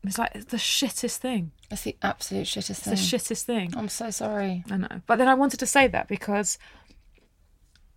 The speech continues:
Speaker 1: it's, it's a really prime example. It's something that's really odd for me to now feel so guilty about
Speaker 2: Mm.
Speaker 1: then going, "She had the shittest life. It's so shit."
Speaker 2: Yeah.
Speaker 1: Yeah.
Speaker 2: Was she ill for a long time?
Speaker 1: No. So what she had, um,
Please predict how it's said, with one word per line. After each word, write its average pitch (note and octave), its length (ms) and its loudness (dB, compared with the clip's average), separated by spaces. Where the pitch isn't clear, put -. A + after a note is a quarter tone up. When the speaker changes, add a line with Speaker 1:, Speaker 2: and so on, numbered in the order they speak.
Speaker 1:
it's, A#3+ 140 2
it's - 180 2
a G#3+ 60 4
really G#3+ 260 8
prime G3+ 340 2
example. G3+ 320 6
It's F3 100 0
something G3 180 2
that's F3 160 -4
really F#3+ 220 2
odd F#3+ 160 2
for F#3+ 100 0
me F#3 120 4
to G3 100 0
now F#3 100 4
feel F3+ 200 0
so F3+ 180 0
guilty F#3 380 0
about E3 280 -2
Speaker 2:
Mm. F#3+ 380 2
Speaker 1:
then F3+ 180 0
going, E3+ 400 -2
"She - 120 -4
had G3+ 80 -6
the D4 60 2
shittest - 480 4
life. C#4+ 340 8
It's - 120 2
so C4+ 240 6
shit." - 680 2
Speaker 2:
Yeah. G3 320 4
Speaker 1:
Yeah. F#3 260 2
Speaker 2:
Was G#3 100 2
she A3+ 100 6
ill G#3 120 8
for G#3 140 -2
a - 20 2
long G3+ 140 4
time? F3+ 400 0
Speaker 1:
No. G#3+ 380 0
So G#3 180 -2
what B3 180 -2
she C4+ 120 2
had, G#3+ 340 2
um, G3 400 0